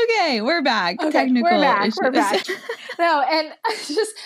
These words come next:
Speaker 2: what I was saying with that, with, in Johnny's story, his younger brother has Down syndrome. So by
Speaker 1: Okay.
Speaker 2: kind of shining a light on, you know, these different populations of people that are maybe either misrepresented or understood in,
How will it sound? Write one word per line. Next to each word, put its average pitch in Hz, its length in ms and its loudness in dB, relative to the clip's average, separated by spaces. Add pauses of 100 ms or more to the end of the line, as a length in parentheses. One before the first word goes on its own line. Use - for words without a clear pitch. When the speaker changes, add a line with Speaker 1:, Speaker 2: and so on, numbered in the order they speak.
Speaker 2:
what 349 120 2
I 320 140 0
was 285 160 0
saying 285 280 -2
with 254 220 -2
that, 214 320 -2
with, 240 200 -2
in 240 180 -4
Johnny's 254 480 -2
story, 196 560 -2
his 208 440 -6
younger 214 320 -2
brother 196 300 0
has 160 140 -4
Down 175 260 -4
syndrome. 165 400 -10
So 214 380 0 (420)
by 226 580 2
Speaker 1:
Okay. 208 100 -10 (100)
Speaker 2:
kind 277 160 -4
of 233 200 0 (280)
shining 254 420 -2
a 220 80 0
light 208 380 2
on, 190 520 -2
you 214 80 -10
know, 185 140 -4
these 190 220 -2
different 202 560 -2 (100)
populations 208 680 0
of 190 80 -2
people 208 240 0
that 214 140 2
are 208 220 0
maybe 220 300 2
either 196 580 2
misrepresented 208 1080 0
or 196 240 -2
understood 196 640 -2
in, 180 380 -8